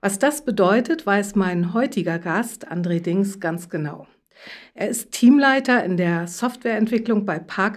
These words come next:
I T und alleinerziehender Vater von zwei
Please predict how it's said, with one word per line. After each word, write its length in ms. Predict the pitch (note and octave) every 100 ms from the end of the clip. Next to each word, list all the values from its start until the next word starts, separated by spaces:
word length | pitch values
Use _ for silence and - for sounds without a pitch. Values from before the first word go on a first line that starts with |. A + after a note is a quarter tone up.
| B3
I 80 | B3
T 340 | - A3+ A3+
und 500 | - G3+ A3+ A3+ - _
alleinerziehender 840 | F3 F3+ F3 F3+ F3 - E3+ D#3+
Vater 520 | D#3+ E3 F3 A#3 C#4
von 260 | B3+ G3 F3
zwei 500 | - - E3+ E3+